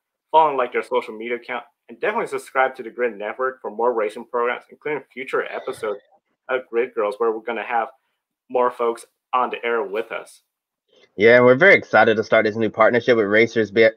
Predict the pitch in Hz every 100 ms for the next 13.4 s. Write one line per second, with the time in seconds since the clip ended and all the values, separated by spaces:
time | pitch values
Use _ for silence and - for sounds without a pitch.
0 | 87 104 104 110 110 104 131 123 113 107
1 | - - 113 180 208 143 113 123 123 117
2 | 101 120 117 113 110 117 110 117 120 110
3 | 107 107 _ _ - 65 76 95 90 95
4 | 123 120 110 104 113 120 120 117 - 110
5 | 123 120 113 110 107 - 120 120 120 117
6 | 117 123 127 113 104 104 107 110 113 107
7 | 113 113 117 127 123 143 139 139 - _
8 | _ _ _ _ _ _ _ _ _ 180
9 | 175 185 202 220 180 165 165 147 - 151
10 | 147 151 151 147 123 123 131 127 - -
11 | 131 _ 131 - - 175 131 123 127 131
12 | 123 - _ _ _ _ - 147 143 151
13 | 147 156 143